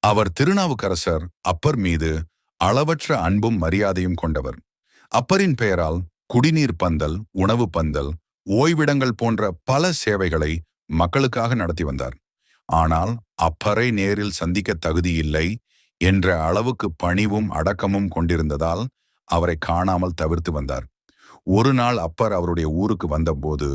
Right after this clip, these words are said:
அப்பூத்தி அடிகள் அவரை விருந்தோம்ப விரும்பினார். அதற்காக உணவு தயார் செய்யும் போது அவரது சிறுவன் தவறுதலாக ஒரு விஷப்பாம்பால் கடிக்கப்பட்டு உயிரிழந்தான். இந்த துயர செய்தியையும் வெளிப்படுத்தாமல் முதலில் அப்பருக்கு உணவு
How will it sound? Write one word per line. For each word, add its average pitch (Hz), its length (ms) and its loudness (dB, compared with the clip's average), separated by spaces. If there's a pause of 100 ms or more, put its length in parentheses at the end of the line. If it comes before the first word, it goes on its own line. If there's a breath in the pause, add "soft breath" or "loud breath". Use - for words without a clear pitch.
(380)
அப்பூத்தி 123 580 0
அடிகள் 92 300 2
அவரை 76 240 -2
விருந்தோம்ப 90 480 0
விரும்பினார். 65 420 -6 (500)
அதற்காக 98 580 2 (140)
உணவு 117 200 2 (100)
தயார் 92 340 0
செய்யும் 82 280 -2
போது 107 240 -2 (560)
அவரது 104 380 2 (120)
சிறுவன் 147 440 2 (100)
தவறுதலாக 104 840 0
ஒரு 80 160 -2
விஷப்பாம்பால் 98 760 -2 (380)
கடிக்கப்பட்டு 95 640 0 (100)
உயிரிழந்தான். 73 600 -2 (480 soft breath)
இந்த 110 400 4
துயர 127 280 2 (160)
செய்தியையும் 104 580 0
வெளிப்படுத்தாமல் 80 800 -2 (380)
முதலில் 101 420 2
அப்பருக்கு 85 340 -4 (100)
உணவு 90 180 0